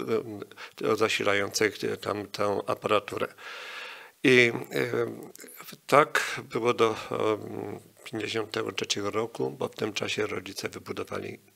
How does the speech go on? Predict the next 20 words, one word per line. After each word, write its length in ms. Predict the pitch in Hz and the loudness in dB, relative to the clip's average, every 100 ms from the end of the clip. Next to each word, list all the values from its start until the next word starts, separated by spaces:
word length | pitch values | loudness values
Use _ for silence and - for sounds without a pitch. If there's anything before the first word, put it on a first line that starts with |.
| - | -6
nowy 380 | 101 95 98 117 - _ _ _ - | -6 -4 -8 -10 -16 _ _ _ 0
dra-, 180 | 101 - 117 101 - | 0 0 -6 -8 -12
dom. 360 | 101 104 107 117 - - - | -2 -2 -2 -8 -16 -14 -14
Do 140 | - 117 | -4 -2
szkoły 280 | - 131 | 6 6
podstawowej 840 | 123 120 - - 110 107 113 101 110 - - - | 6 2 2 0 0 4 4 4 -2 -10 -16 -14
miałem 340 | 113 104 104 104 - - | -6 -4 -4 -8 -14 -16
około 340 | 104 - 107 101 | -14 -8 -6 -8
półtora 320 | - 107 101 | -8 -6 -6
kilometra 680 | - 98 101 104 98 107 143 - - - - - - _ | -6 -10 -4 -6 -6 -8 -10 -12 -18 -18 -18 -20 -20 _
i 320 | 120 110 110 104 110 101 135 - 120 | -4 -2 -2 -2 -6 -8 -16 -14 -12
oczywiście, 640 | - - 101 - - 104 | -8 -8 -6 -8 -4 -4
e, 40 | 104 120 120 - - - - 131 135 - 117 110 - | -4 -8 -12 -16 -14 -16 -14 -12 -8 -8 -8 -10 -12
droga, 440 | 123 117 117 110 107 - - - _ | -12 0 0 0 -4 -8 -18 -20 _
tak 140 | - 101 | -12 -4
zwany 280 | 117 101 | -4 -4
gościniec 720 | 98 - - 110 107 123 - - | -4 -6 -6 -6 -6 -6 -8 -10
kamienisty 760 | 107 104 107 104 - - 123 - - - - - _ | -8 -6 -6 -4 -6 -4 -8 -10 -20 -20 -20 -20 _
i, 60 | 120 | -2
e, 200 | 107 113 | -2 -4